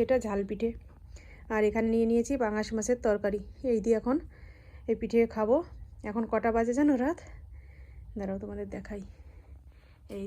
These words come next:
দেখো দশটা চল্লিশ বাজে, আর এখন হচ্ছে পিঠে কমপ্লিট হলো বানানো।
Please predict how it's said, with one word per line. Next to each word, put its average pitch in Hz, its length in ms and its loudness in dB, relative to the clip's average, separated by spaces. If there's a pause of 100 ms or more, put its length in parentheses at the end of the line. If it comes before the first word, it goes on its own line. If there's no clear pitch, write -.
দেখো 202 240 -14 (3500)
দশটা 220 380 -6 (260)
চল্লিশ 214 400 -4
বাজে, 196 220 -6 (1080)
আর 214 160 -6
এখন 202 200 -8
হচ্ছে - 160 -10 (100)
পিঠে 226 260 -8
কমপ্লিট 196 380 -6
হলো 196 180 -4
বানানো। 190 260 -6